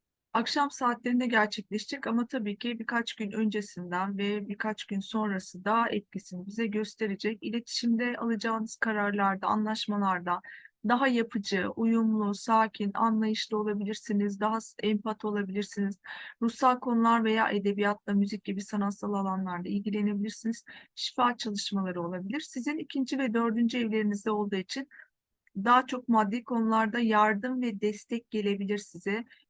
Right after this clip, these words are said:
Bir kazanç fırsatı karşınıza çıkabilir. Aileyle para konularında bir anlaşma, bir uyum sağlayabilirsiniz. Ee, ailenizden maddi bir destek gelebilir. Tabii bu fırsattan yararlanmak da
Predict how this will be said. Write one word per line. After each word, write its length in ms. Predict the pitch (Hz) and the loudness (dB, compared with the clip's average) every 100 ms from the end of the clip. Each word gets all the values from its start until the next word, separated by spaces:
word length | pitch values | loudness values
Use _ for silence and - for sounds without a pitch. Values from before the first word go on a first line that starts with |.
| _ | _
Bir 140 | 247 269 | -6 -6
kazanç 600 | - 240 220 262 262 - | -4 -2 2 0 0 -6
fırsatı 520 | 226 - 214 208 190 | -6 -6 -8 -6 -6
karşınıza 640 | - 214 220 - 214 202 190 | -2 0 -2 -4 -6 -4 -8
çıkabilir. 640 | - - 208 180 170 185 _ - - - | -8 -4 -4 -4 -6 -6 _ -20 -20 2
Aileyle 580 | 214 233 240 277 269 277 | 6 6 4 0 -2 -4
para 280 | - 262 277 | -2 -4 -4
konularında 640 | 269 254 247 240 233 240 | -4 -2 -2 0 0 0
bir 140 | 247 - | -4 -2
anlaşma, 760 | - 226 214 220 - - 208 | 0 2 2 0 -2 -2 -2
bir 160 | 196 208 | -2 -4
uyum 380 | - 208 202 202 - _ _ | -4 -2 -2 -2 -6 _ _
sağlayabilirsiniz. 1600 | - - 220 202 202 202 196 - - 185 175 190 - 175 175 190 - - _ _ _ _ _ _ _ - | -10 0 2 4 2 0 -4 -10 -10 -10 -8 -8 -8 -8 -8 -10 -20 -20 _ _ _ _ _ _ _ -10
Ee, 480 | 202 208 214 226 226 | -6 -6 -6 -6 0
ailenizden 760 | 240 247 247 262 262 - 262 | 4 4 2 0 -2 4 4
maddi 380 | 247 226 208 240 | 6 2 0 -4
bir 200 | 226 214 | -2 -2
destek 440 | 208 196 - 226 - | -2 -2 -4 -6 -4
gelebilir. 420 | 208 196 180 247 - | -2 -2 -4 -10 -4
Tabii 220 | 320 254 | -4 -4
bu 100 | 302 | -8
fırsattan 640 | - 294 - 247 - 226 | -6 -8 -4 -4 -2 0
yararlanmak 880 | 226 226 220 226 226 226 220 214 _ | 2 2 2 2 2 2 0 -2 _
da 200 | 214 247 | -2 -2